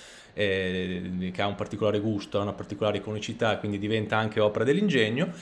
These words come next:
e se viene poi registrata come marchio di forma anche la tutela del marchio.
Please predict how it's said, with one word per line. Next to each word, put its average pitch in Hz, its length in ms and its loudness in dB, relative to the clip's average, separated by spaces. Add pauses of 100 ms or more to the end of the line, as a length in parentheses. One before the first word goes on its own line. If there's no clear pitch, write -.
(220)
e 123 100 0
se - 160 2
viene 123 360 8
poi 117 240 4
registrata 113 720 2
come 104 540 2
marchio 120 420 0
di 92 100 -2
forma 104 520 -2
anche 107 400 -2
la 107 80 0
tutela 98 240 -4
del 95 140 -2
marchio. 92 480 -10